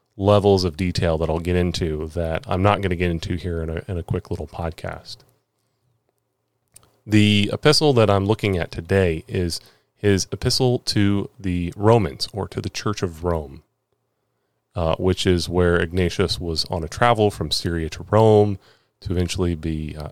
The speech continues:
executed for being a Christian and confessing his faith in Christ and refusing to pitch incense to the false god of Caesar.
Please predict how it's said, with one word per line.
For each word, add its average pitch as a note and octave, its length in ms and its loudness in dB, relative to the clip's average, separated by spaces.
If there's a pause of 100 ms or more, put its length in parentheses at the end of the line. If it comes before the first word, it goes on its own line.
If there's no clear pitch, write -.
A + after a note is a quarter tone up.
executed E2 720 -4
for E2+ 400 -4
being D#2+ 260 -6
a C#2+ 60 -14
Christian D#2 560 -4
and D#2 180 -12
confessing E2+ 540 -6
his D#2+ 160 -8
faith E2 280 -8
in D#2 120 -10
Christ G2 580 -4 (580)
and E2+ 220 -2
refusing G#2+ 720 2 (140)
to F#2+ 160 -2
pitch - 420 -2
incense A2 640 2 (480)
to F#2+ 200 0
the D#2+ 100 -2
false F2+ 320 2
god D#2 280 0
of - 80 -8
Caesar. G2 520 -2